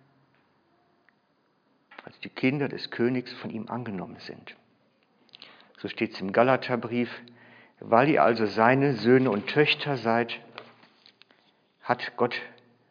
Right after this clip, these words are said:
seinen Geist seines Sohnes in eure Herzen gesandt.“ Den Geist, der in uns betet: „Aber, lieber Vater. Aber, lieber Vater.“ Wir haben einen Vater,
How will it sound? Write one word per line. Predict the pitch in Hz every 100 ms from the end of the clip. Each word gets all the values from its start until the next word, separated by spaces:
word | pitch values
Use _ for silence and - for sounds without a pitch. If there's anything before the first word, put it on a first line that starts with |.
| _ _ _ _
seinen | - 90 95
Geist | 101 107 131 -
seines | - 101 98
Sohnes | - 117 117 110
in | - 113
eure | 113 104
Herzen | 104 110 - -
gesandt.“ | 101 90 95 73 - - _ _
Den | 120 139
Geist, | - 113 117 -
der | 104
in | 107 143
uns | 143
betet: | - 117 123 123 110 -
„Aber, | 113 123 131 127
lieber | 101 107 107 104 - -
Vater. | - - 101 - - _ _ _ _ _ _ _
Aber, | _ 127 131 131 135 -
lieber | 107 104
Vater.“ | - - - - _ _ _ _ _ _ _ _ _ _ _ _ _ _ _ _ _ _ _ _ _ _ _
Wir | - 113
haben | 107 113 117 110 - _ _ _ _
einen | - 87
Vater, | - 98 120 - 120